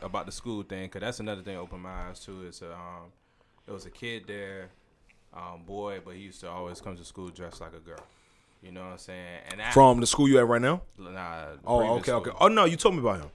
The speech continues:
Speaker 1: Yeah,
Speaker 2: Yeah,
Speaker 1: and
Speaker 2: yeah.
Speaker 1: I mean, I'ma be a hundred percent honest. Like, when I first, you know what I'm saying, like, met, met him or whatever.
Speaker 2: Right.
Speaker 1: Um, you know what I'm saying? It was a little uncomfortable 'cause I wasn't used to that.
Speaker 2: Correct. I mean,
Speaker 1: I
Speaker 2: that's,
Speaker 1: wasn't,
Speaker 2: but that's,
Speaker 1: I
Speaker 2: that's
Speaker 1: wasn't,
Speaker 2: natural.
Speaker 1: yeah, I
Speaker 2: You
Speaker 1: wasn't
Speaker 2: know what I'm
Speaker 1: used
Speaker 2: saying?
Speaker 1: to
Speaker 2: It's
Speaker 1: that.
Speaker 2: natural
Speaker 1: I
Speaker 2: to be
Speaker 1: wasn't,
Speaker 2: uncomfortable in a
Speaker 1: I,
Speaker 2: situation
Speaker 1: I
Speaker 2: like
Speaker 1: wasn't
Speaker 2: that.
Speaker 1: used to that, you know what I'm saying? Especially seeing that every day.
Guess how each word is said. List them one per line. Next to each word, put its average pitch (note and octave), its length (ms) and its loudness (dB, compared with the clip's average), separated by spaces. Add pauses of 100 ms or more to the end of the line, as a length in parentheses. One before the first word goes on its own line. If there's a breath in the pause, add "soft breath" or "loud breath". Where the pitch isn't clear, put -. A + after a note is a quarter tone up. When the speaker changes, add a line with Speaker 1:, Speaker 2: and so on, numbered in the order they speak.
Speaker 1:
Yeah, A2+ 520 -8
Speaker 2:
Yeah, G#2 80 2
Speaker 1:
and G#2 300 0
Speaker 2:
yeah. A2+ 100 2
Speaker 1:
I - 40 6
mean, D#3 180 2
I'ma D3+ 200 0
be C3+ 160 -2
a B2+ 80 0
hundred B2+ 240 -4
percent A#2 240 -6
honest. A2 400 -4
Like, F#2+ 260 -6
when F#2+ 540 -6
I F#2+ 160 -6
first, A2 460 -2
you G2+ 40 -6
know G#2 100 -4
what G2+ 60 -2
I'm F#2+ 60 -6
saying, F#2+ 560 -6
like, F2 300 -14
met, G2 300 -14 (440)
met F#2+ 200 -10
him G2+ 200 -10
or F#2 100 -10
whatever. F#2 440 -12
Speaker 2:
Right. F#2+ 400 4
Speaker 1:
Um, E2+ 480 -12 (640)
you G#2 80 -14
know G#2 80 -8
what G2+ 60 -8
I'm G2+ 40 -10
saying? G#2+ 200 -8
It - 20 -6
was G#2 100 -12
a A2 40 -14
little G#2 280 -4
uncomfortable G2+ 480 -10
'cause G#2 160 -12
I G2 60 -4
wasn't F#2 320 -10
used G#2+ 240 -14
to F#2+ 80 -14
that. E2+ 160 -10
Speaker 2:
Correct. G3 400 10
I F3+ 80 12
mean, G#3 140 10
Speaker 1:
I - 40 6
Speaker 2:
that's, G#3+ 200 12
Speaker 1:
wasn't, D3+ 120 2
Speaker 2:
but F#3 80 12
that's, G#3+ 220 12
Speaker 1:
I D3+ 40 6
Speaker 2:
that's F#3 140 8
Speaker 1:
wasn't, D#3+ 160 2
Speaker 2:
natural. F3 580 6
Speaker 1:
yeah, A2+ 280 -2
I - 20 0
Speaker 2:
You B2 80 0
Speaker 1:
wasn't C#3+ 140 4
Speaker 2:
know G#3 80 12
what G#3+ 60 10
I'm - 20 4
Speaker 1:
used - 100 6
Speaker 2:
saying? G#3 140 12
Speaker 1:
to F#3+ 80 8
Speaker 2:
It's E3 80 4
Speaker 1:
that. E3+ 60 0
Speaker 2:
natural G3+ 320 8
Speaker 1:
I D#3+ 40 8
Speaker 2:
to C#3 60 6
be D3+ 60 10
Speaker 1:
wasn't, C#3 180 8
Speaker 2:
uncomfortable A#2+ 340 2
in A2+ 60 2
a G#2 40 0
Speaker 1:
I, G2 60 4
Speaker 2:
situation G#2 420 0
Speaker 1:
I A2+ 40 2
Speaker 2:
like C3+ 80 2
Speaker 1:
wasn't A#2 260 0
Speaker 2:
that. A#2 80 -4
Speaker 1:
used B2 140 -4
to A#2+ 80 -6
that, G#2 260 -2
you G#2 80 -8
know A2 60 -6
what G#2+ 40 -4
I'm G#2 60 -6
saying? A2 140 -6
Especially A2 460 -4
seeing B2 300 -6
that G2 160 -4
every F#2+ 220 -8
day. G#2+ 300 -4